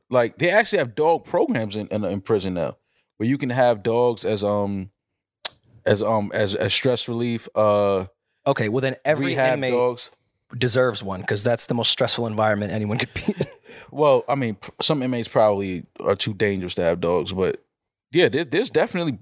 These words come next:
Speaker 1: uh, programs in jail with, with dogs are, like, there for stress relief. That ma-,
Speaker 2: Like,
Speaker 1: uh,
Speaker 2: all breeds are.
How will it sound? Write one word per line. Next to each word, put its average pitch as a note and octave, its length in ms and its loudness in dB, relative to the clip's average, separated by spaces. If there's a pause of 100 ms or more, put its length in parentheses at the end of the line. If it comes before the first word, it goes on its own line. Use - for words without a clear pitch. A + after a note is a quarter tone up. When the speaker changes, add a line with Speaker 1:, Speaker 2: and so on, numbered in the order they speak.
(120)
Speaker 1:
uh, A#2 140 4
programs C#3 540 -2
in A#2 80 -6
jail B2 280 0
with, G#2+ 200 -4 (100)
with G2+ 160 -2
dogs G#2 320 2
are, G#2 60 -2
like, G2 240 0 (320)
there G#2 180 2
for F#2+ 140 -4
stress G2+ 300 0
relief. F#2+ 340 -2
That - 120 -4
ma-, F#2 160 -4
Speaker 2:
Like, - 120 2
Speaker 1:
uh, F#2 100 2
Speaker 2:
all C3 200 2
breeds C3+ 560 -2
are. B2 280 0